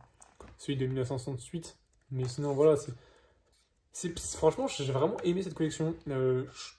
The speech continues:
peut-être pas tous me les prendre, peut-être que j'attends qu'ils soient d'occasion. Parce que moi, je les prends d'occasion, du coup. Je vais les prendre d'occasion. Moi, là, je l'ai pris d'occasion, mais il est comme neuf, hein, clairement. Je pense qu'il a même pas lu, parce que, voilà. Mais, euh, vraiment, c'est un, très, très, très, très bonne collection, franchement, qu'elle, que nous a fait là Panini.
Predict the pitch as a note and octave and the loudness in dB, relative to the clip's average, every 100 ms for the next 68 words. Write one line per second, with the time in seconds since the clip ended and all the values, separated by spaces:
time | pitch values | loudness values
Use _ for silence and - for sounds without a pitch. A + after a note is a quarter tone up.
0 | - C#3+ F3 E3+ - D#3 D3+ - G#3+ D#3 | -4 0 0 -2 -2 -2 -2 0 0 0
1 | E3+ D#3+ D3 C3+ C#3+ C#3+ B2+ - B2 B2+ | -2 0 4 4 2 -4 -6 -10 -4 -2
2 | B2+ C#3+ F3+ G#3+ - - - _ _ - | 6 8 6 0 -10 -20 -20 _ _ -8
3 | D3 C#3+ C#3 - C3 C3+ D3 F3 D#3+ F3 | 0 0 0 0 0 4 4 2 0 -2
4 | F3 - _ _ _ - C#3+ C#3 D3 C#3+ | -4 -12 _ _ _ 2 6 6 4 2
5 | C3+ D3 F#3 D#3+ D#3+ C#3+ - C3+ C#3+ D3+ | 6 6 6 6 6 6 0 2 4 4
6 | D3+ C3 B2+ B2 C3 B2 C3 A#2+ B2+ C3 | 2 0 -2 0 0 -2 -4 -6 -4 -4
7 | C3 B2 D3 - B2+ C3 C#3 D#3+ - C#3 | -6 -4 -2 0 0 2 2 0 -2 -4
8 | B2 A#2+ A#2+ C#3+ D#3 - - - - - | -2 2 2 0 -2 -8 -20 -20 -20 -20
9 | _ - C3 C3 B2+ C3 B2+ C3 C3 D3 | _ -6 -2 2 2 2 2 -2 0 4
10 | C#3 G#3+ - C#3 C#3 C3+ C3+ C3+ C3+ - | 4 4 2 2 6 6 4 0 -2 -6
11 | _ _ _ _ - - G#3+ G#3 F#3 - | _ _ _ _ -2 6 6 8 0 2
12 | - E3+ E3 D#3+ D3+ D#3+ F3 D3+ C3+ D#3 | 0 2 2 2 2 0 -2 -4 -4 -2
13 | C#3+ C3+ C3+ C#3 C#3 C#3+ C#3+ C#3+ C#3 D3 | -2 -2 -2 0 4 6 6 4 4 2